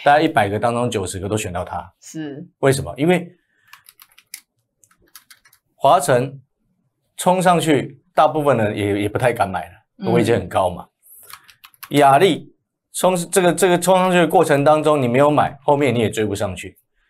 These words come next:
Speaker 1: 那当你看到雅力跟中兴、跟华城在带的时候，你不自觉的一定会跑去选到这一只。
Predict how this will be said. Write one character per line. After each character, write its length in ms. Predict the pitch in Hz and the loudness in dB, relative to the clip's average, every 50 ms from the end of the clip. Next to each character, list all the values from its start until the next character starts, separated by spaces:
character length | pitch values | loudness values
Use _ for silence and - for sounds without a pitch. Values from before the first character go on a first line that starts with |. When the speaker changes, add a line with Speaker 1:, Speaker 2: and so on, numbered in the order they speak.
| _ _ _ | _ _ _
Speaker 1:
那 160 | 151 165 160 | 2 2 4
当 200 | 160 175 175 156 | 4 4 2 2
你 60 | 135 | 0
看 160 | - 156 160 | -2 0 2
到 80 | 160 151 | 2 2
雅 280 | 127 117 110 98 98 | 2 4 4 4 4
力 180 | 104 139 143 131 | 4 2 2 2
跟 160 | 135 135 131 | 2 0 0
中 180 | 123 131 131 131 | 0 0 0 0
兴、 260 | 127 135 143 139 - - - | -2 -4 -4 -6 -12 -8 -2
跟 160 | - 143 147 | 0 0 2
华 160 | - 120 117 | 4 2 2
城 180 | 113 120 110 110 | 2 0 -2 0
在 100 | 127 123 | 0 0
带 200 | 117 135 123 113 | 2 4 4 2
的 80 | 104 95 | 2 0
时 120 | - 107 | 0 0
候， 140 | 107 98 90 | 0 -2 -2
你 80 | 90 | -4
不 160 | 87 - 131 135 | -2 -2 -2 0
自 200 | 139 196 185 139 | 2 2 0 0
觉 200 | - 110 95 87 | 0 -4 -6 -6
的 100 | 98 - | -6 -8
一 100 | - 107 | -10 -8
定 140 | 101 135 127 | -4 0 0
会 100 | 127 - | 0 0
跑 180 | 135 104 90 | 0 -4 -6
去 140 | 90 117 113 | -6 -6 -6
选 180 | 107 - 98 87 | -6 -6 -8 -8
到 100 | 90 95 | -10 -12
这 140 | 90 - 87 | -12 -12 -14
一 100 | 85 - | -14 -14
只。 160 | - - | -16 -18